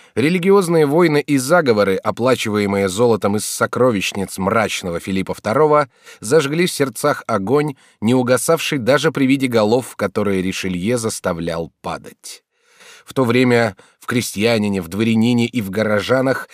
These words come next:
кипела энергия, которую во Франции не видели со времён семидесятидвухлетнего царствования Людовика четырнадцатого. В тысяча шестьсот сороковом году французский характер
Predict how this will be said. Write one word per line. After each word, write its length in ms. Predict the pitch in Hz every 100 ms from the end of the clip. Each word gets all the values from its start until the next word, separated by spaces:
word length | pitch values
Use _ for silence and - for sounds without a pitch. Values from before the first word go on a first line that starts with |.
| -
кипела 480 | - 202 135 139 139
энергия, 760 | - 127 131 165 151 110 104 87
которую 400 | - 104 151 160
во 120 | 139
Франции 420 | 135 139 165 156 147
не 180 | 139
видели 300 | 127 151 143
со 160 | 131 123
времён 380 | 120 120 131 123
семидесятидвухлетнего 1400 | - 123 127 156 165 - 156 135 147 117 123 120 123 120
царствования 840 | - 104 92 - 101 98 101 101 - -
Людовика 500 | 110 92 87 82 -
четырнадцатого. 720 | - 87 - - - - - _ _ _ _ _ _ _ _ _ _
В 60 | -
тысяча 400 | 220 196 175 175
шестьсот 340 | 165 - 185
сороковом 480 | - 147 139 165 156
году 340 | 143 143 170
французский 580 | 131 113 117 156 151 139
характер 720 | - 139 165 175 - 98 -